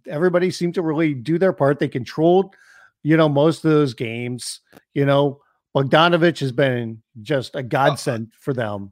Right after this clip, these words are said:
Speaker 2: again, you know, I talked about Chris Paul being a cooler. How about Bogdanovich being a cooler? Like, he d-,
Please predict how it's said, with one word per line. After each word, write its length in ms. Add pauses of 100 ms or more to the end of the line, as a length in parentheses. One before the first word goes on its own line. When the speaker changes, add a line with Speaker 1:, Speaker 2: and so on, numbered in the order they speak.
(140)
Speaker 2:
again, 380
you 240
know, 160
I 80
talked 260
about 220
Chris 180
Paul 240
being 220
a 80
cooler. 320
How 140
about 280
Bogdanovich 680
being 200
a 80
cooler? 480 (260)
Like, 220
he 280
d-, 140